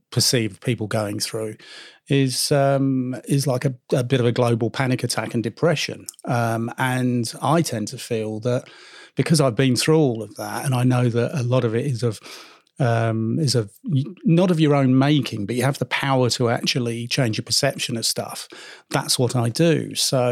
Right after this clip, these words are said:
instead of, I, I, I totally agree with what Jules was saying about, um, you know, having too much time on your hands. Um, habits are really important. So I, I make it my, um, habit, and I have done for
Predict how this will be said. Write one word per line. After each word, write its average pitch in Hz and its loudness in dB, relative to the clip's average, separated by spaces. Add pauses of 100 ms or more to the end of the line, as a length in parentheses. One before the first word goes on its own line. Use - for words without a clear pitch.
instead 131 0
of, 127 0
I, 131 0
I, 131 0
I 117 -2
totally 127 0
agree 127 0
with 110 -2
what 123 -4
Jules 127 -2
was - -6
saying 117 0
about, 120 -2 (140)
um, 120 0 (100)
you 127 -2
know, 113 -4
having 123 0
too 127 0
much 127 -4
time 151 2
on 117 -2
your 110 -4
hands. 104 -6 (600)
Um, 127 2 (560)
habits 170 0
are 127 4
really 117 2
important. 135 0
So 131 0
I, 131 2
I 135 0
make 135 2
it 139 -2
my, 120 0 (320)
um, 123 0
habit, 123 -2
and 120 -4
I 120 0
have 127 0
done 113 0
for 117 -2